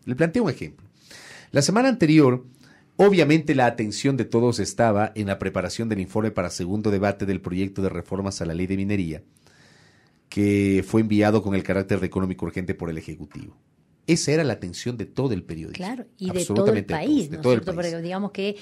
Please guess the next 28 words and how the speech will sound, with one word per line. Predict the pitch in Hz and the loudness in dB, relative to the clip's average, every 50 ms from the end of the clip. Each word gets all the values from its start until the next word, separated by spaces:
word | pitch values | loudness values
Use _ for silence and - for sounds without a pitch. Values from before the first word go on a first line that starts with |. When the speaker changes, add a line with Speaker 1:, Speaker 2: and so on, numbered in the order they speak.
| - - - _ - | -14 -20 -20 _ -10
Speaker 2:
este, | 185 - - 165 | -10 -8 -8 -10
tiene | - - 196 208 208 196 | -8 -4 0 0 2 2
mucho | 196 190 214 208 - 240 208 - | 0 0 -2 -4 -6 -8 -8 -8
que | - 170 | -8 -6
ver | 170 180 196 208 202 202 | -4 -4 -6 -6 -8 -8
con, | - 208 214 214 226 226 233 233 - - | -4 -2 -2 0 -2 -2 -4 -6 -10 -10
eh, | 180 165 160 160 160 156 160 156 160 | -8 -8 -6 -6 -6 -8 -8 -10 -12
con | - 165 165 165 | -10 -8 -8 -8
el | 170 | -8
futuro | 165 - - 170 - _ - 180 180 170 175 185 226 240 - - | -12 -14 -20 -20 -18 _ -12 -12 -10 -10 -8 -10 -10 -12 -12 -16
económico | 160 143 - - 151 147 160 160 165 165 - | -16 -14 -10 -8 -8 -6 -6 -6 -8 -8 -6
de | - 101 | -4 -2
Speaker 1:
Claro, | 95 87 - - | -2 -2 -4 -6
Speaker 2:
Ecuador. | - - - 196 247 262 254 240 | -8 -8 -8 -6 -4 -2 0 2
Speaker 1:
pero | 135 135 147 143 | 4 4 4 4
resulta | 147 147 143 - 202 196 202 196 190 | 2 0 0 -2 -2 -2 -2 -4 -2
que | - 170 170 170 170 - - - _ _ _ _ _ _ _ _ _ _ _ _ _ _ | 0 2 2 2 0 -2 -6 -12 _ _ _ _ _ _ _ _ _ _ _ _ _ _
en | - 160 147 | 2 4 4
el | 147 143 139 - | 4 2 2 2
curso | - 240 285 277 - - 147 123 | 4 6 6 6 6 6 4 6
de | 139 | 6
esa | 160 - - 170 - | 4 4 2 0 0
cobertura | - 127 117 107 104 - 147 139 113 98 95 92 - - | 2 2 2 2 2 2 2 2 4 2 2 0 -4 -6
aparecieron | - 117 - - 117 113 110 - - 156 170 185 180 180 | -6 -4 -2 -2 -2 -2 -2 -2 0 0 0 0 0 0
por | 170 165 151 | 0 2 2
ahí, | 131 123 113 117 127 - _ - - _ _ _ _ _ _ _ _ _ _ | 2 2 0 -2 -6 -10 _ -20 -20 _ _ _ _ _ _ _ _ _ _
eh, | - 117 113 110 110 110 110 107 107 107 104 104 101 95 92 92 76 - _ _ _ - - _ _ | -4 0 0 2 2 2 2 2 2 2 2 0 -2 -4 -6 -8 -10 -14 _ _ _ -20 -20 _ _
jóvenes, | - - - - 196 190 143 113 107 110 120 - - - - - | -20 -12 0 2 4 4 6 4 4 2 0 -2 -4 -8 -10 -12